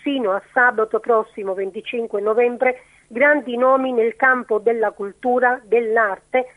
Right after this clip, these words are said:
dello sport, ma non solo. Tra gli ospiti dell'iniziativa c'è l'astronauta Umberto Guidoni, ma anche il critico d'arte Vittorio Sgarbi,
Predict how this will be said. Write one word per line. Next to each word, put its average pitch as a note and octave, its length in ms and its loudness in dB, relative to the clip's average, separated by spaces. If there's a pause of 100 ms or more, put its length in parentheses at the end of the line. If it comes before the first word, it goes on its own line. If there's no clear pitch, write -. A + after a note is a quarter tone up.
(160)
dello A#3 400 0
sport, C4+ 500 2
ma C4 180 2
non A3+ 180 0
solo. E3+ 400 -12 (640)
Tra A#3 200 2
gli A#3 100 0
ospiti A3+ 460 -2
dell'iniziativa A#3+ 800 -2
c'è C4+ 180 -4
l'astronauta B3+ 880 0
Umberto A3+ 680 0
Guidoni, G#3+ 520 0 (440)
ma B3 180 4
anche C#4 260 0
il B3+ 140 -6
critico B3+ 500 -4
d'arte B3+ 460 2
Vittorio A3 560 -6
Sgarbi, G#3 520 -2